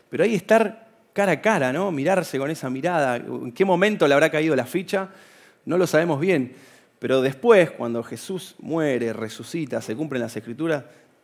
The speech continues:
tipo, no sé, si no se sacó la selfie con Jesús, habrá dicho, "No, qué mal que estuve en ese momento", ¿no? Eh, era el Rey de Reyes, era verdad, todo era cierto, ¿no? Llegó a la casa ahí, la esperaba la, la esposa con la cena,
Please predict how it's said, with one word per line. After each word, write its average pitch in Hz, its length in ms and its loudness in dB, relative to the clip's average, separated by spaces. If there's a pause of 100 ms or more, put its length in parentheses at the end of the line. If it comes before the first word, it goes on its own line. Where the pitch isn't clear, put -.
(120)
tipo, - 280 -12
no - 80 -16
sé, - 300 -12 (180)
si - 180 -10
no 156 80 -2
se 156 100 -6
sacó 127 220 -2
la 127 120 2
selfie 151 380 0
con 117 140 -6
Jesús, 156 420 -8
habrá 120 160 -2
dicho, 131 240 -6
"No, 131 320 -6
qué - 80 -10
mal 151 160 -2
que 139 80 -4
estuve 151 280 0
en 143 40 0
ese 139 140 -6
momento", 127 420 -2
¿no? 131 160 -8 (440)
Eh, 107 420 -2
era 180 160 4
el 143 80 6
Rey 175 160 0
de 151 120 2
Reyes, 156 500 -2
era 175 140 0
verdad, 135 480 0
todo 175 140 -4
era 139 140 -2
cierto, 120 480 -8
¿no? 156 160 -12 (240)
Llegó 147 140 2
a - 20 6
la 147 140 6
casa 185 320 4
ahí, 185 160 2
la 170 80 2
esperaba 151 340 4
la, 127 140 2
la 123 100 -4
esposa 175 400 -2
con 123 100 -6
la 123 120 -4
cena, 196 460 2